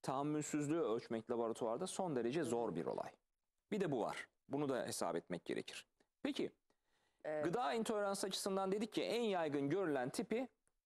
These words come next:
Speaker 1: buğdaya karşı, glutene karşı olan hassasiyet. Ondan sonra ne gelir ikinci sırada?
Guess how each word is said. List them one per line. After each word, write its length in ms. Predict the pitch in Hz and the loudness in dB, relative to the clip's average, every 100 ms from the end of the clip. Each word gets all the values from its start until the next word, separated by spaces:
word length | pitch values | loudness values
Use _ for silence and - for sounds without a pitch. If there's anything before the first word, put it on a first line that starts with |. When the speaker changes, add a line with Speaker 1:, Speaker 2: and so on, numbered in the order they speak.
| - | -6
Speaker 1:
buğdaya 420 | 220 359 262 190 | 0 2 2 0
karşı, 360 | - 135 123 131 | 0 0 0 0
glutene 420 | 143 165 156 165 | 2 0 0 0
karşı 360 | 151 123 120 139 | 0 0 0 0
olan 120 | 147 | 0
hassasiyet. 800 | 120 - 107 95 - 73 - - _ _ _ _ _ | 0 0 0 0 -2 -4 -4 -12 _ _ _ _ _
Ondan 360 | 139 175 240 269 | -2 0 0 0
sonra 280 | - 202 233 | 0 0 2
ne 100 | 190 | 2
gelir 340 | 131 92 - | 2 0 -2
ikinci 260 | - 139 123 | -4 0 0
sırada? 400 | - 98 76 | 0 0 0